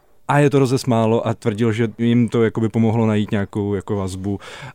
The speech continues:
A tvrdí, že bez nějaké jakoby výměny přátelských urážek a nekorektních, eh, žertů a tak se nedá navázat do opravdový mezilidský kontakt.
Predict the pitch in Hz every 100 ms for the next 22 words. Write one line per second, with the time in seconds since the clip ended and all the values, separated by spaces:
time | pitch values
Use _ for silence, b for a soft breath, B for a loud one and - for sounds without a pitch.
0 | - 104 98 98 - 117 117 127 131 120
1 | 120 123 113 113 120 120 113 123 110 98
2 | 107 123 131 135 139 131 123 101 - 120
3 | - 127 - 117 113 110 110 117 110 113
4 | 107 120 110 - - 110 117 113 110 -
5 | 104 92 95 98 98 110 98 - 110 107
6 | 110 98 - 113 107 113 110 107 110 113
7 | 107 101 - 110 113 117 113 107 107 -
8 | 123 107 92 85